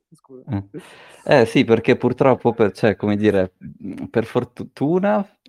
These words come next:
Speaker 2: no, beh, non so se sia per fortuna, però c'è già un framework, c'è già, come dire, se uno deve, co-, se la considera una valuta estera, ha già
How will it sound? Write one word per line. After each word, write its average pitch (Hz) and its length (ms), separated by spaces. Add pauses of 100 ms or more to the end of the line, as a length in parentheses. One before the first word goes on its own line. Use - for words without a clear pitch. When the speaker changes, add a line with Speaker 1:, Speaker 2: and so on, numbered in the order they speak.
(140)
Speaker 2:
no, - 200
beh, 98 200
non 95 120
so 98 160
se 98 140
sia 101 160
per 92 160
fortuna, 104 480
però 113 300 (240)
c'è 107 160
già 107 160
un 107 120
framework, 104 760
c'è 98 120
già, 92 240 (160)
come 101 160
dire, 90 380 (180)
se - 160
uno 107 120
deve, 95 720
co-, 104 140 (120)
se - 140
la 104 100
considera 104 400
una 95 100
valuta 101 420
estera, 104 320
ha 92 40
già 92 360